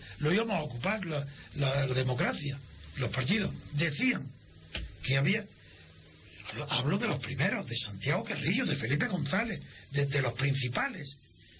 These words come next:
y hablaban directamente y claramente que no había puestos para todos y había que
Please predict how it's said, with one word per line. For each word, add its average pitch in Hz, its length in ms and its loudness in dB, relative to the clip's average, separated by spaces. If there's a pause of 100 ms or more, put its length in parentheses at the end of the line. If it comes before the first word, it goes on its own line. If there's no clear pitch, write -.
(140)
y 127 80 -4
hablaban 143 400 2
directamente 170 800 0
y 147 40 -4
claramente 202 600 0 (380)
que 156 120 2
no 185 80 4
había 190 200 2
puestos 185 360 0
para 143 180 2
todos 185 240 4
y 156 80 2
había 151 180 2
que 151 240 0